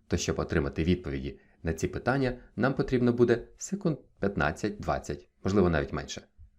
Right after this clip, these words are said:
Додивіться це відео до кінця, щоб розібратись, що до чого.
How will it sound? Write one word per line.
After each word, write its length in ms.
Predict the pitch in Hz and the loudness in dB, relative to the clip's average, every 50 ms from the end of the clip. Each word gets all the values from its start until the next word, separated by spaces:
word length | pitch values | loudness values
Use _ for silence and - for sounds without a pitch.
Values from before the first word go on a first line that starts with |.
| _ _ _ _ _ _ - | _ _ _ _ _ _ 2
Додивіться 460 | - 104 98 101 92 90 - 87 80 | 4 6 8 8 8 6 6 2 -2
це 140 | - - 71 | -4 -2 -2
відео 220 | 78 73 76 71 | 0 2 0 0
до 80 | 67 67 | -2 -4
кінця, 420 | - 73 71 67 - 95 120 156 - - _ _ _ | -8 -8 -8 0 2 4 4 4 0 -8 _ _ _
щоб 260 | - - 110 101 - | -4 -2 -2 0 4
розібратись, 640 | 101 95 87 92 - - 73 76 - 117 117 - - - | 4 4 4 4 4 4 2 2 2 -2 -6 -6 -14 -16
що 220 | - - - 80 | -6 -2 -2 0
до 100 | - 87 | 0 0
чого. 340 | - - 98 71 - - | 2 2 2 2 0 -6